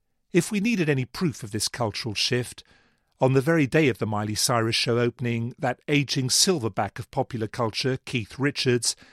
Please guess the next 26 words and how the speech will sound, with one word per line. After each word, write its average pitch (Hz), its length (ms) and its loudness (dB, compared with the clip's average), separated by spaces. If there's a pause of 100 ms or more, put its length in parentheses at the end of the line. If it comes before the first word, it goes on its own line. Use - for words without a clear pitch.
(180)
came 170 220 0
onto 127 240 -4
the 117 80 -2
B 113 220 -2
B 113 120 -6
C's 107 300 -4
Today 147 320 2
programme 110 640 -2 (260)
to - 140 -6
talk - 260 0
about 101 220 -6
his 117 200 -4
new 104 200 -4
book, - 420 -2 (540)
Gus 156 320 2
and 127 180 0
Me, 104 260 -2
The 107 140 -10
Story 123 460 2
of 120 100 -2
My 123 140 -2
Grandad 104 560 -4
and 104 100 -4
My 113 140 -4
First - 400 -2
Guitar. 98 500 -4